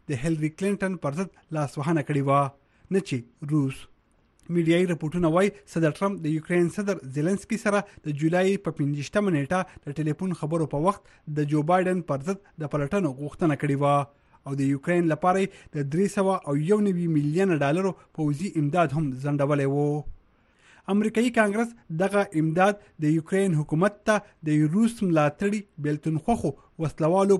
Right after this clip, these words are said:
پر ضد عملیاتو لپاره منظور کړي وو. ښاغلي ټیلر استخباراتي کمیټې ته وویل، دې کې هیڅ شک نشته، ډیر یوکریني وګړي به د امریکا د امداد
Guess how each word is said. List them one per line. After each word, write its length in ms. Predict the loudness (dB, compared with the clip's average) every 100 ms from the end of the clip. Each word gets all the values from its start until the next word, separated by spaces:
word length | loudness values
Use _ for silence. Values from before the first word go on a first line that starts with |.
| 2
پر 120 | 0 -2
ضد 140 | -4 -4 0
عملیاتو 460 | 2 2 0 0 0
لپاره 280 | 2 2 0 _ 0
منظور 260 | 2 2 0 0
کړي 120 | 0 0
وو. 100 | 0 -2 -4 -14 _ _ _
ښاغلي 340 | -6 -2 0 0 2
ټیلر 520 | 2 2 -2 -14 -12
استخباراتي 640 | -8 -4 0 0 0 -4 -2
کمیټې 400 | -2 0 -2 -2
ته 100 | -6 -4
وویل، 280 | -2 -2 -4 _ _ _ -2
دې 100 | -2 0
کې 80 | -2
هیڅ 320 | 0 -4 -8 -6
شک 240 | -2 -2
نشته، 280 | -2 -2 -2 -4 -10 -4
ډیر 200 | -2 -2 0
یوکریني 520 | -2 0 0 2 2 0
وګړي 500 | 0 -2 2 0 2
به 80 | 0 -2 -6 -2
د 100 | 0
امریکا 340 | 0 0 0 0
د 180 | 0 0
امداد 440 | 0 2 2 2